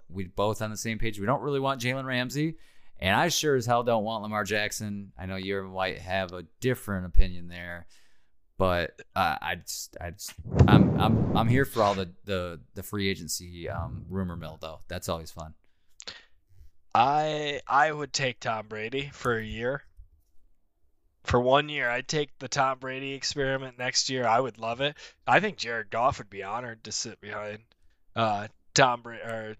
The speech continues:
Speaker 2: yeah, to sit behind Tom Brady as a backup. Um, he's got a lot of weapons and a decent offensive line, man.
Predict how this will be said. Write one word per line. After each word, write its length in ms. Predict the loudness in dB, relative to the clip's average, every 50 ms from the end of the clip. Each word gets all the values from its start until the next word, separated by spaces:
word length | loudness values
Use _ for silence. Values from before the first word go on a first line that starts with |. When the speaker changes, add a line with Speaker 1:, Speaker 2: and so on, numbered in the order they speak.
| -6 -2
Speaker 2:
yeah, 220 | -2 -2 -2 -4
to 100 | -8 -8
sit 160 | -8 -8 -6
behind 320 | -4 -4 -2 -2 -4 -4 -6
Tom 240 | -6 -6 -6 -6
Brady 300 | -8 -8 -8 -6 -6 -8
as 140 | -8 -8 -8
a 40 | -8
backup. 540 | -6 -2 -2 -2 -2 0 0 0 -2 -2 -6 -12 -20 -20 -20 _ -20 _ _ _ _ _ -2
Um, 460 | 0 0 0 0 -2 -4 -8 -12 -18 _
he's 220 | -6 -4 -4 0 4
got 220 | 4 4 4 4
a 60 | 0
lot 240 | -2 2 2 2 2
of 100 | 2 0
weapons 380 | -2 -2 -2 -4 -8 -8 -8 -8
and 100 | -6 -6
a 60 | -8
decent 380 | -8 -8 -6 -4 -4 -2 0 2
offensive 540 | 2 2 2 0 -4 -8 -8 -10 -12 -8 -2
line, 360 | 0 2 4 2 2 0 -4
man. 300 | -10 -10 -8 -8 -10 -12